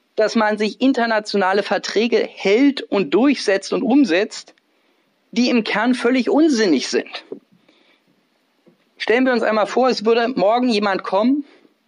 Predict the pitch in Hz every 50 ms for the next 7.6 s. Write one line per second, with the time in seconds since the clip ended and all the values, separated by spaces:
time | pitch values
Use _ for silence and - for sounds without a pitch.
0 | _ _ _ _ _ _ _ _ _ _ _ _ _ _ _ - 208 214 226 202
1 | 208 240 247 226 220 226 220 254 262 247 240 233 220 220 - - 220 208 208 214
2 | 214 208 - 220 208 - - 190 214 254 247 - 247 196 - 180 - - - 196
3 | 190 190 208 240 254 254 _ _ _ _ _ _ _ _ _ _ _ _ _ _
4 | _ _ _ _ _ _ - 190 208 226 220 214 202 214 240 233 240 233 240 226
5 | 214 - 220 202 - 240 240 - 294 240 - - - 196 185 175 170 180 214 226
6 | 254 254 _ _ _ _ _ _ _ _ _ _ _ _ _ _ _ _ _ _
7 | _ _ _ _ - 190 190 190 - - - -